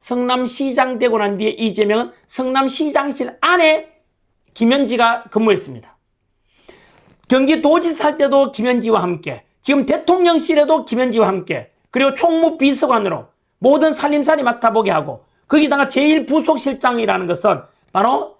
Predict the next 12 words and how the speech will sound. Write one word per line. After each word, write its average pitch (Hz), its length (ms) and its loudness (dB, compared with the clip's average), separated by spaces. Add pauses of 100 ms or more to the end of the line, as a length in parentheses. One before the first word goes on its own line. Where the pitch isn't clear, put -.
(120)
남성 311 600 0
대통령의 277 560 0
여성 339 440 0
부속실장은 254 720 -4
한 339 240 -6
번도 392 240 -2
없었던 220 480 -2
일입니다. 156 380 -6
왜요? 214 340 0 (300)
부-, 220 160 -6
제일 320 480 2
부속실장은 240 800 -2